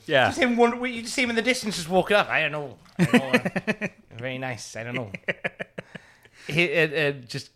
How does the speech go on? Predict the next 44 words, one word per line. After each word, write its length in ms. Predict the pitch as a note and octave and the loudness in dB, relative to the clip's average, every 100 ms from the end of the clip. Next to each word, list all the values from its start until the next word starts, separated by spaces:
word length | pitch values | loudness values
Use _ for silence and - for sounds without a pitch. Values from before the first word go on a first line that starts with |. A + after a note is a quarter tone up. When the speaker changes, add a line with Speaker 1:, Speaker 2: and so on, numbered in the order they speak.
| - | -4
Speaker 2:
great 240 | C#3+ D3 | 0 0
to 40 | - | 0
see 120 | C#3 | -4
him 80 | A#2 | -4
in 80 | A2 | -6
the, 60 | |
great 220 | A2+ C#3+ B2 | -4 -4 -2
to 40 | |
see 80 | B2+ | -6
him 80 | A2+ | -4
on 80 | |
the 80 | A2 | -6
books. 340 | G#2+ F2 - - | -8 -10 -12 -8
One 160 | D#3+ G3+ | -4 -4
two 80 | - | -4
three 140 | B3+ | -6
Kid 160 | B3 E3+ | -6 -6
won 100 | D#3 | -4
the 60 | |
whole 200 | C#3 F3+ | -2 -2
match. 440 | G#3+ F#3 B2+ - - | -2 -4 -6 -8 -2
Speaker 1:
Yeah, 420 | C3 G2+ F#2 F2+ - - | 2 2 2 -2 -10 -4
could 100 | C3 | -2
have. 120 | A2+ | 0
Speaker 2:
So 120 | - C#4 | 6 6
I 120 | C#4+ | 8
wonder 680 | D4 F4 G4 C#4+ F3 C#3 - D3 | 8 6 6 6 6 2 -4 -2
who 200 | G3+ A#3 | -2 0
would 160 | A3+ | 4
have, 280 | A3 G#3+ F3+ - | 6 6 4 -6
what, 240 | G3+ G3+ | -2 -2
how 240 | - G#3 G#3 | 2 4 4
this 160 | G3+ G3 | 2 -2
would 80 | |
have 100 | F3+ | -2
gone 540 | D3+ F3+ D#3 G#2+ B2 B2 _ _ _ _ _ _ _ _ _ | 2 2 2 0 -8 -12 _ _ _ _ _ _ _ _ _
had 320 | - F3 F3 E3+ | 0 2 2 0
Pierre 380 | F#3 F#3+ A3 A#3+ | 2 4 4 2
been 180 | F#3+ | -2
on 220 | C#3+ B2 A2+ | -4 -6 -8
the, 280 | G#2+ G2+ G#2+ - | -10 -12 -16 -12
on 200 | A#2 A2+ | -10 -10
the 80 | |
show. 340 | G#2+ A#2 G#2 | -10 -8 -8